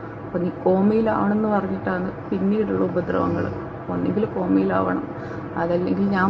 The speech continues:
പറയുന്നത് ഒരാളും വിശ്വസിക്കരുത് എന്നുള്ള രീതിക്ക് നിനക്ക് മാനസിക വിഭ്രാന്തിയാണ്. അപ്പോൾ ആ മാനസിക വിഭ്രാന്തിക്ക് നീ ഒരു സൈക്യാട്രിസ്റ്റിൻ്റെ അടുത്ത് വരണം. അതുകൊണ്ട് എനിക്കൊരു പ്രശ്നമില്ലാത്ത എനിക്കെന്തിനാണ്? അത് നീ ചെയ്തേ പറ്റുള്ളൂ.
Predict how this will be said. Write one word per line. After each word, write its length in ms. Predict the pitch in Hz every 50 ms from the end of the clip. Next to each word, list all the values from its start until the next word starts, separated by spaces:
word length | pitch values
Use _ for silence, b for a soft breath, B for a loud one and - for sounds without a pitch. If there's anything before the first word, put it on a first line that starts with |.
| 202 208
പറയുന്നത് 380 | 202 196 190 196 196 202 196 202 190
ഒരാളും 360 | 185 190 185 185 196 208 214 208 196
വിശ്വസിക്കരുത് 640 | 190 - - 202 202 - - - 208 196 190 202 202
എന്നുള്ള 280 | 190 196 190 185 185 196 190 190
രീതിക്ക് 360 | 185 185 190 - - - - - - - 175 175
നിനക്ക് 520 | 180 180 175 175 175 170 - - - 226 220 - - - - - - - 185
മാനസിക 480 | 170 165 170 180 180 - - 196 190 196 202 190
വിഭ്രാന്തിയാണ്. 800 | 185 170 165 165 - 185 185 180 190 190 190 185 185 180 - - - - - B B B B B B B B - - - 185
അപ്പോൾ 280 | 180 - - 220 240 285 - - - - - 180
ആ 20 | 180 190 190
മാനസിക 440 | 185 175 175 175 185 - - 196 190 196 185 190
വിഭ്രാന്തിക്ക് 520 | 185 175 - 202 196 196 190 190 - 202 185
നീ 80 | 190 196 190
ഒരു 80 | 190 196 -
സൈക്യാട്രിസ്റ്റിൻ്റെ 720 | 185 170 170 - 180 180 180 202 196 - - 202 190 185
അടുത്ത് 180 | 180 175 - 185 180
വരണം. 320 | 175 - - - - - - - - - - - -
അതുകൊണ്ട് 280 | - 233 220 220 214 208 202
എനിക്കൊരു 360 | 208 208 - - 254 247 269 254 -
പ്രശ്നമില്ലാത്ത 640 | 247 240 - - - 247 240 240 233 233 233 233 - 233 220
എനിക്കെന്തിനാണ്? 760 | 214 208 - - 269 247 233 226 233 226 226 202 180 - - - - 190
അത് 100 | 180 185 196 214
നീ 80 | 214 214 220 - -
ചെയ്തേ 300 | 208 196 202 196 220 233 233 240
പറ്റുള്ളൂ. 400 | 226 - - 226 196 190 180